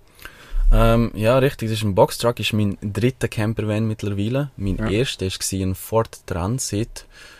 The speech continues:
Speaker 2: Klein
Speaker 1: Ja.
Speaker 2: oder groß? Den gibt's in unterschiedlichen Größen?
Speaker 1: Ja, langer Radstand,
Speaker 2: Ja.
Speaker 1: aber kein Hochdach oder
Speaker 2: Ja.
Speaker 1: so. Also ich konnte drin
Speaker 2: Aber schon
Speaker 1: nicht
Speaker 2: dieser
Speaker 1: stehen.
Speaker 2: viereckige, kleine, wie so
Speaker 1: Ja.
Speaker 2: eigentlich Größe wie ein, wie ein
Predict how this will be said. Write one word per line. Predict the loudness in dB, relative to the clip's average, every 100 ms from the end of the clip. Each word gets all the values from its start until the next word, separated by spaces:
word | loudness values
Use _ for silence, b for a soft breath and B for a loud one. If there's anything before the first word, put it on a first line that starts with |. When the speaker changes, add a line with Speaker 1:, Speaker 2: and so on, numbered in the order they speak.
| -2
Speaker 2:
Klein | 2 4
Speaker 1:
Ja. | 4
Speaker 2:
oder | 0
groß? | 0 -4 -4
Den | -4
gibt's | -4
in | -6
unterschiedlichen | -8 -10 -8 -8
Größen? | -6 -2
Speaker 1:
Ja, | 0 0
langer | 0 2 2 4
Radstand, | 4 2 -2 -2 -2 -4 -8
Speaker 2:
Ja. | -6 -4 0
Speaker 1:
aber | -2 2 4 4 2 -2 -18 -20 -20 _
kein | -4 -2 -2 0
Hochdach | 0 -2 -6 -6 -6 -6 -6
oder | -6 -6
Speaker 2:
Ja. |
Speaker 1:
so. | -6 -6
Also | -6 -6
ich | -4
konnte | -4 -2
drin | 0 2
Speaker 2:
Aber | 0
schon | 0 0
Speaker 1:
nicht | 0
Speaker 2:
dieser | 2 2
Speaker 1:
stehen. | 2 -2
Speaker 2:
viereckige, | -2 0 0 -2 -6 -6 -6
kleine, | -4 -2 0 0 0 -2 -2
wie | -2 -2 -4
so | 4
Speaker 1:
Ja. | 4 4 -2 2
Speaker 2:
eigentlich | 4 4 0
Größe | -2 0 0
wie | -2 0
ein, | 0 0 -2
wie | -2
ein | -2 -4